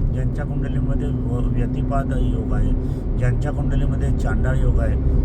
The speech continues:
ज्यांच्या कुंडलीमध्ये बुधमंगळाचा योग आहे, ज्यांच्या कुंडलीमध्ये शनिचंद्राचा योग आहे, ज्यांच्या कुंडलीमध्ये रवी शनीचा कुंभांड योग आहे, अशा कुंडल्यांमध्ये जर आपण पाहिलं तर अशा व्यक्तींनी वाहनामध्ये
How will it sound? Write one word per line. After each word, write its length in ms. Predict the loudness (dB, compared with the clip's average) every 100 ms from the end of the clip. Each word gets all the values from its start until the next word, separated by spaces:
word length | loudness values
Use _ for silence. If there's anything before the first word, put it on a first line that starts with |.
| 2
ज्यांच्या 320 | 2 2 2
कुंडलीमध्ये 600 | 2 2 2 2 2 2
बुधमंगळाचा 800 | 2 2 0 0 0 0 0 -2
योग 280 | -2 0 0
आहे, 120 | 0 0 0 0 0 2
ज्यांच्या 340 | 2 2 2
कुंडलीमध्ये 600 | 0 0 0 0 2 2
शनिचंद्राचा 840 | 0 2 2 2 2 2 0 0 0 0 2
योग 280 | 2 2 0
आहे, 220 | 0 0 0 0 0 0 0
ज्यांच्या 360 | 2 2 0 0
कुंडलीमध्ये 640 | 0 0 0 0 0 0
रवी 320 | 0 0 0
शनीचा 440 | 2 4 4 2 2 0 0 0 0 0 2
कुंभांड 380 | 2 4 4 4 4
योग 220 | 2 2
आहे, 200 | 2 2 2 4 2 2
अशा 260 | 0 0 0
कुंडल्यांमध्ये 960 | 0 2 2 2 2 0 0 0 0
जर 140 | 2 0
आपण 320 | 2 2 2
पाहिलं 380 | 2 2 2 2 2 2 0 2
तर 60 | 2
अशा 240 | 2 2
व्यक्तींनी 760 | 2 2 2 2 2 2 0 0
वाहनामध्ये 720 | 2 2 2 2 0 0